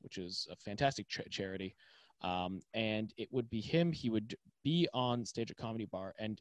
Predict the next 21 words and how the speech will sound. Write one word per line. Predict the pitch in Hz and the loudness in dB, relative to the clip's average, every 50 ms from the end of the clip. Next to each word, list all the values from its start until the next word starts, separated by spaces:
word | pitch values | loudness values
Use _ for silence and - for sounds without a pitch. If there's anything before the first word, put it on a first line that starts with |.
| - - | -8 -10
it | 113 - | -8 -6
would | 120 117 107 110 | -4 -4 -4 -2
be | 107 107 98 - | -2 -2 -2 -4
a | - | -6
twenty-four | - - 117 113 107 - - 113 104 | -6 -4 -2 -2 -2 -2 0 0 0
hour | 101 92 95 | 0 0 -2
show. | - - - 104 82 76 - | -2 0 0 0 -2 -2 -2
People | - 117 113 - 123 113 | -4 -2 0 0 0 0
could | - - 104 104 | -2 -4 -4 -2
buy | 110 110 120 | 0 2 2
a | 117 | 2
ticket. | - - 110 - 107 - | 2 -2 -6 -6 -6 -6
They | - 98 | -6 -8
could | - 101 95 | -8 -6 -4
go | 113 104 95 92 - | -2 -2 -2 -2 -4
in | - 131 120 | -4 -4 -2
and | 113 107 | -2 0
out | 104 98 101 | -2 -2 -2
whenever | 107 101 101 92 107 | -4 -4 -4 -6 -4
they | 95 98 95 | -4 -4 -2
wanted. | 101 107 107 110 110 113 110 107 | -2 0 0 0 2 2 0 -2